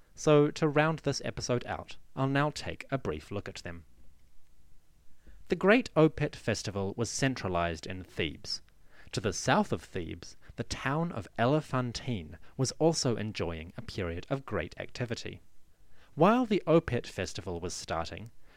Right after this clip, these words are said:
the locals living on this river island were beginning their own celebrations. The people of Elephantine, living near the southern borders of Egypt, held two festivals in the month of Pa Opet. The first,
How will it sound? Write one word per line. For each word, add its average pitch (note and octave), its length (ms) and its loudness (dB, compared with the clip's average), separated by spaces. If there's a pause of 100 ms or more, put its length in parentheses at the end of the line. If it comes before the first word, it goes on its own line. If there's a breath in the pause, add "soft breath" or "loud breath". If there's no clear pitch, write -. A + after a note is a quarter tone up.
the C#3 100 4
locals C3 600 4
living B2 300 0
on G#2+ 200 -4
this A#2 300 -2
river A2 420 2
island B2+ 540 0 (200 soft breath)
were C#3 100 2
beginning C3 600 2
their C#3+ 220 4
own F2 200 -4
celebrations. F2 840 -2 (1000 soft breath)
The F#3+ 100 0
people A3+ 340 8
of F#3+ 140 8
Elephantine, A2 920 2
living B2 400 2
near A2+ 160 2
the G#2 120 0
southern A2 400 0
borders G#2+ 400 0
of F#2 100 -4
Egypt, G2 400 -4 (280 soft breath)
held C3 340 2 (120)
two G3 280 8
festivals E2+ 640 0
in C3+ 140 -4
the D#3 60 2
month F#2+ 320 -6
of - 140 -8
Pa - 300 0
Opet. - 400 -4 (480 soft breath)
The - 80 0
first, - 560 4